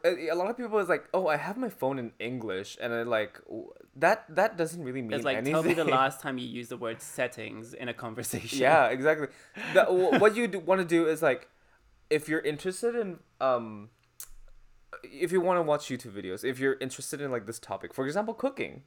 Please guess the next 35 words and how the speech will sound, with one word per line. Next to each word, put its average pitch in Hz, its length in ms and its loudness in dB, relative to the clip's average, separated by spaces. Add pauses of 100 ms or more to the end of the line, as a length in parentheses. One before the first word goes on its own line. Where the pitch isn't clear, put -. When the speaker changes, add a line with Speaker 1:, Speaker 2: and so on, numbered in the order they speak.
(340)
Speaker 1:
right? 110 300 0 (380)
You 131 140 -8
Speaker 2:
Yeah. 123 60 -2
Speaker 1:
go 123 120 0
on 139 160 -4
YouTube 123 440 -6 (380)
and 123 160 -2
you 123 180 -2
watch 101 760 -10 (760)
cooking 131 320 -10
shows 117 460 -4 (100)
in 110 420 -6
English. 156 600 -10 (160)
Speaker 2:
And 135 120 -10
you'll 127 100 -8
pick 127 280 -14
up 127 220 -10
ingredients, 127 720 -14
Speaker 1:
Ingredients, 131 680 -4
Speaker 2:
right? 120 80 -2
Speaker 1:
right? 131 200 4
Speaker 2:
Like, 131 100 2
Speaker 1:
And 127 40 -6
Speaker 2:
or, 123 120 -4
Speaker 1:
how, 135 200 4
Speaker 2:
or - 160 -14
Speaker 1:
like, 117 200 0
you 135 160 -2
know, 113 160 -2
Speaker 2:
techniques. - 320 -12
Speaker 1:
or, 127 140 0
like, 113 240 -4
you 110 80 -8
know, 101 160 -6
like, 104 220 -6